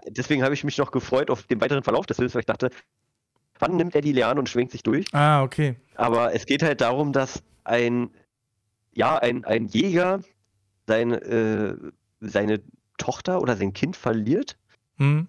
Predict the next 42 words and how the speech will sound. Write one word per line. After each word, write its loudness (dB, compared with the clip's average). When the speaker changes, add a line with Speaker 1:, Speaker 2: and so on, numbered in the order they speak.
Speaker 1:
Ähm, 2
ich -8
glaub, 0
ich -14
glaube, 2
das -2
war 2
ja 0
noch 2
so, -2
wenn 2
ich's -4
noch -2
richtig -2
in 0
Erinnerung 0
hab, -4
auch 0
an 0
einem 0
Tiger. -2
Und, 0
ähm, 2
ja, 4
er 2
verdient 0
halt 2
mein, 2
sein 0
Geld, 2
sein 0
Brot 0
halt 0
damit, -2
ne, 2
mit -2
den, 0
mit -6
den, -2
mit -14
dem -2
Jagen. 0